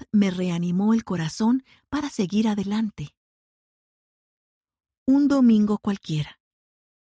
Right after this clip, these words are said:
En un domingo cualquiera podemos tener la seguridad de que algunas personas de nuestras congregaciones, de nuestras clases y de nuestras familias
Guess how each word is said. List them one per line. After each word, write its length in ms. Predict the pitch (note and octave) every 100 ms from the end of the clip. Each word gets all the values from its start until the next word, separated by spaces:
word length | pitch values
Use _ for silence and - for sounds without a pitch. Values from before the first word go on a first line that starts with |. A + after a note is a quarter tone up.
| _ _ _ _ _ _
En 200 | F3+ F3+
un 180 | G#3 C#4+
domingo 500 | B3 G3+ A3 A#3 B3
cualquiera 720 | - G#3+ G#3+ G#3 F3 F3 F#3+ - _
podemos 540 | - F#3+ F#3+ A3 A#3 -
tener 320 | G3 F#3 A3
la 140 | A3+
seguridad 720 | G#3+ G3+ F3+ F3+ F3 D#3+ D#3+ - _ - -
de 160 | G3
que 120 | F#3+
algunas 440 | G#3 A3 C#4+ E4+ -
personas 600 | G#3 F#3+ F3+ F3 F3 -
de 120 | F3+
nuestras 460 | F3+ F3+ G3 - F3+
congregaciones, 960 | - F3+ F3 F3 F#3 - E3+ D#3 F3 - _ _ _
de 120 | F#3+
nuestras 460 | F3 D#3+ - F3 -
clases 600 | G#3 G3 F3 E3 D3 _ _ _
y 160 | - G#3
de 100 | F3+
nuestras 460 | F3 E3 - E3+
familias 720 | - F#3+ G#3+ G#3+ F3+ F3+ G3